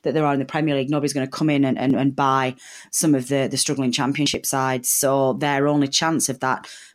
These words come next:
p-, financial lottery payout i-, is to get a, a, a lucky promotion, very much like we did in two thousand and nine. That's how we did it. And I think a lot of clubs will see that blueprint for,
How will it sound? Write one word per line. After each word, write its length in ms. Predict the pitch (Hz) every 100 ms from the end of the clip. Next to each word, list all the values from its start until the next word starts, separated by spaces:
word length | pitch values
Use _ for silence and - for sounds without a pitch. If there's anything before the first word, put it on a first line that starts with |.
| _
p-, 80 | 127
financial 640 | - 160 151 143 - 131 127
lottery 520 | 139 139 139 139 131
payout 520 | - 160 123 107 117
i-, 200 | 131 110
is 100 | 135
to 100 | 147
get 140 | 143 -
a, 300 | 120 131 135
a, 40 | 139
a 20 |
lucky 260 | 143 143 147
promotion, 460 | 139 147 170 131 - - 151
very 220 | 202 214
much 200 | 214 -
like 160 | 208
we 160 | 190 185
did 140 | 156
in 80 | 131
two 140 | 135 151
thousand 340 | 160 160 165
and 80 | 151
nine. 240 | 170 202
That's 180 | 135 -
how 160 | 180 143
we 220 | 139 190
did 160 | 135
it. 120 | 104 104
And 200 | 151 - - -
I 60 | 143
think 220 | 180 170
a 20 |
lot 160 | 156 160
of 140 | 165
clubs 400 | - 147 131 -
will 160 | 147 139
see 340 | - 151 156
that 200 | 139 120 - -
blueprint 560 | 143 143 - 127 -
for, 460 | - 147 135 123